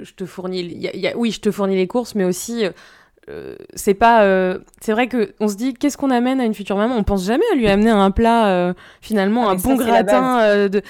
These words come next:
Speaker 2: Ah
Speaker 1: euh,
Speaker 2: ouais.
Speaker 1: tu vois, ma, mon amie qui va accoucher, je pense que le jour où elle, le jour
Speaker 2: Ah,
Speaker 1: où elle
Speaker 2: mais oui.
Speaker 1: accouche, quelques jours après, je vais lui ramener de la bouffe, et
Speaker 2: Ouais.
Speaker 1: puis voilà. <laughs>
Speaker 2: Moi, j'ai, moi, j'ai toujours dans mon congèle, euh, euh, là, c'est la saison des soupes, donc, euh, là, j'ai des soupes, je
Speaker 1: Ouais.
Speaker 2: congèle des soupes,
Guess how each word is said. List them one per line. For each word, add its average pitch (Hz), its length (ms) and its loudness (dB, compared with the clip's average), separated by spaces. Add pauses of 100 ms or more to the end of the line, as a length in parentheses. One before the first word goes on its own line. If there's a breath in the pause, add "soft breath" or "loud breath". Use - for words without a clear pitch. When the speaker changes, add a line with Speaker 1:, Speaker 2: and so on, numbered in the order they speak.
Speaker 2:
Ah 214 100 0
Speaker 1:
euh, 208 60 0
Speaker 2:
ouais. 196 60 0
Speaker 1:
tu 170 100 -6
vois, 311 200 2
ma, 233 200 2
mon 226 160 -4
amie 247 220 -2
qui 233 160 -16
va 214 100 -2
accoucher, 247 460 -8
je 294 60 -16
pense 226 180 -6
que 214 80 -6
le 196 220 -2
jour 277 200 0
où 262 140 0
elle, 214 260 4
le 226 100 -2
jour 247 140 0
Speaker 2:
Ah, - 20 2
Speaker 1:
où 262 40 6
elle 233 80 4
Speaker 2:
mais 226 60 6
oui. 220 60 4
Speaker 1:
accouche, 311 200 4
quelques 254 240 0
jours 233 160 0
après, 220 280 4
je 302 60 2
vais 254 60 0
lui 208 80 0
ramener 202 200 -2
de 247 60 -6
la 196 100 0
bouffe, 202 220 -6
et 208 40 -4
Speaker 2:
Ouais. 196 80 -2
Speaker 1:
puis 190 100 -2
voilà. 185 240 0
<laughs> 370 600 2
Speaker 2:
Moi, 233 100 2
j'ai, 220 160 2
moi, 226 160 2
j'ai 220 180 0
toujours 226 340 -2
dans 220 120 2
mon 196 140 -4
congèle, 202 520 -4
euh, 175 680 -8 (440 soft breath)
euh, 156 680 -8 (340)
là, 180 180 -4 (200)
c'est 160 120 -12
la 160 60 -8
saison 175 240 -6
des 175 80 -4
soupes, 180 280 -6
donc, 160 260 -10
euh, 151 80 -4
là, 160 100 -4
j'ai 170 140 -10
des 147 80 -14
soupes, - 320 -8
je 180 140 -6
Speaker 1:
Ouais. 180 60 0
Speaker 2:
congèle 180 320 -4
des 165 100 -6
soupes, 247 280 -6